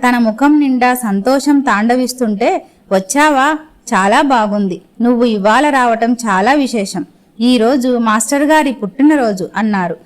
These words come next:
ఆ రోజు అక్టోబర్ ముప్పైవ తేదీ, గురువారం. మేము లోపలి గదిలో మాట్లాడుకుంటున్నాం. ప్రక్కన హాలులో శ్రీ మాస్టర్ గారు బాబాకు హారతిచ్చి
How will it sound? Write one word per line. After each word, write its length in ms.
ఆ 200
రోజు 340
అక్టోబర్ 720
ముప్పైవ 500
తేదీ, 340
గురువారం. 500
మేము 580
లోపలి 460
గదిలో 340
మాట్లాడుకుంటున్నాం. 1080
ప్రక్కన 380
హాలులో 640
శ్రీ 240
మాస్టర్ 440
గారు 420
బాబాకు 520
హారతిచ్చి 840